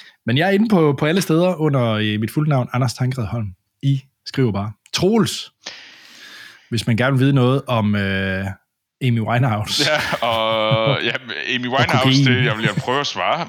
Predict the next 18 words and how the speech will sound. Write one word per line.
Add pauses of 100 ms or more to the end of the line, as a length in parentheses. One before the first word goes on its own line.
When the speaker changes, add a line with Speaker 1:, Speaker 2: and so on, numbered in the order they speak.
Speaker 2:
mit
bedste,
hvad
jeg
kan. (340)
Øh,
men,
øh,
ellers
så
kan
vi
snakke (100)
om,
øh,
musik.
Øh,
det